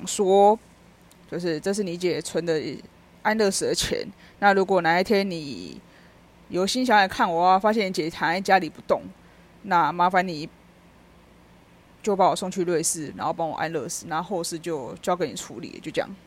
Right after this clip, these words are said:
我觉得这样子对我跟对我的家人可能是一个最好的选择，就是有一个铺路吧。因为人没有办法预测自己的死亡，我也知道。可是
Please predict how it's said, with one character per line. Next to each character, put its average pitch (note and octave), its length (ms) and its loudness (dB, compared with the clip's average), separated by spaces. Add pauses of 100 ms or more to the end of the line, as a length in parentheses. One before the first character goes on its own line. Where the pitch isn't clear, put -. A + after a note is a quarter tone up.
(760)
我 G#3+ 300 6
觉 B3+ 200 4
得 D#4+ 220 4
这 - 120 0
样 B3+ 160 2
子 E3+ 420 -2 (500)
对 C4+ 200 10
我 E3+ 300 0
跟 A3+ 240 -2
对 A#3 160 2
我 E3+ 180 -4
的 F3 100 -6
家 F#3+ 300 6
人 D#3+ 160 -6
可 - 140 -8
能 D#3 100 -8
是 A3 160 -8
一 F3 40 -6
个 E3 100 -4
最 F3+ 240 0
好 - 220 -8
的 - 120 -12 (520)
选 F3 360 -2
择， G2+ 300 -6 (840)
就 C4+ 120 -2
是 C4+ 160 0
有 G3 120 4
一 G#3+ 60 4
个 A#3 140 4
铺 C#4+ 320 -2
路 C4 200 0
吧。 F#2+ 320 -4 (1600)
因 F#4+ 120 -4
为 D#4 80 -4 (160)
人 A3 180 2
没 A#3 100 2
有 A#3 120 6
办 G#3 200 4
法 C3 320 -4
预 A#3 160 -4
测 G3+ 180 2
自 G3 120 -4
己 D#3+ 80 -6
的 D3 100 -8
死 - 320 -2
亡， F#2 200 -8
我 F3+ 120 0
也 C#3 80 -2
知 - 200 -6
道。 D3 260 0
可 G#3 120 2
是 C4+ 260 2